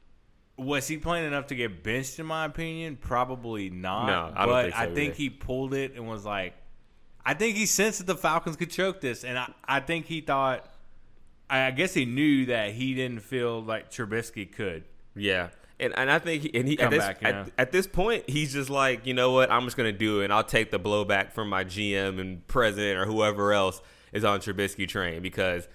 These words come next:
Speaker 2: I think he was like, "I've had enough of this, dude. I've had enough of seeing wide open receivers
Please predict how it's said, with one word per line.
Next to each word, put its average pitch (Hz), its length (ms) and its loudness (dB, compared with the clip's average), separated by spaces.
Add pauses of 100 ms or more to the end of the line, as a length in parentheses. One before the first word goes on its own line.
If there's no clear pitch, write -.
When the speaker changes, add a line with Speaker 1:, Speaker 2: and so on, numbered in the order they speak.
(300)
Speaker 2:
I 107 160 2
think 110 180 0
he 113 100 -2
was 104 100 -2
like, 95 120 2
"I've 110 120 2
had 98 140 4
enough 98 260 0
of 90 80 -6
this, 92 240 2
dude. 85 480 -6
I've 101 160 0
had 113 160 6
enough 110 260 2
of 107 100 -4
seeing 104 260 -2
wide 107 260 6
open 110 200 0
receivers 104 580 -2